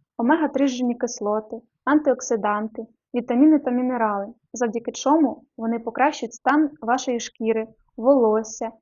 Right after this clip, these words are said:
нігтів, сприяють загальному омолодженню, а також запобігають випадінню волосся. Багато клітковини у насінні чіа допомагає правильному функціонуванню травлення,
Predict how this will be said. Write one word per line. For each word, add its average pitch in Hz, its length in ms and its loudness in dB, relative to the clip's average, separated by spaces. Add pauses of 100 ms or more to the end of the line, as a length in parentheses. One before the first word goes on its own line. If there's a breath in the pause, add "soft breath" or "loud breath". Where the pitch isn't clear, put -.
(120)
нігтів, 240 540 0 (240)
сприяють 277 460 2
загальному 240 560 2
омолодженню, 240 720 0 (180)
а 247 100 -4
також 285 380 2
запобігають 240 640 0
випадінню 233 560 -4
волосся. 214 560 -8 (760)
Багато 269 400 2
клітковини 254 720 -2
у 233 100 -4
насінні 233 480 -4
чіа 285 480 -4
допомагає 233 580 -2
правильному 247 640 0
функціонуванню 240 720 0
травлення, 214 600 -2